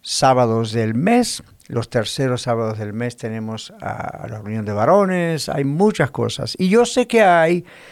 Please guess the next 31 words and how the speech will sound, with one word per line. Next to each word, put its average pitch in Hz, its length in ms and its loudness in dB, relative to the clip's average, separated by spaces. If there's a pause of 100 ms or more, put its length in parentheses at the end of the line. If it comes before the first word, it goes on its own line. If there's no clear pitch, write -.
(500)
algunas 202 840 4
cosas 160 460 2
que 143 120 2
van 139 200 4
ocurriendo 139 600 2
a 135 80 4
lo 120 100 2
largo 123 340 2
del 170 160 2
año 165 400 2
en 113 160 2
Iglesia 123 400 0
La 196 120 6
Red, 170 280 4
que 117 360 -2
son 120 360 2
eventos. 151 640 2 (520)
Y, 139 480 8
ah, 120 400 4
quizás 135 480 2
usted 123 260 -2
se 123 160 -2
pregunta, 120 640 2
"Pastor 196 300 2
Daniel, 120 380 2 (440)
usted 196 460 2
tiene 190 400 4
ahí 160 520 0 (120)
la 147 180 2
iglesia, 117 640 0 (260)
tiene 196 540 0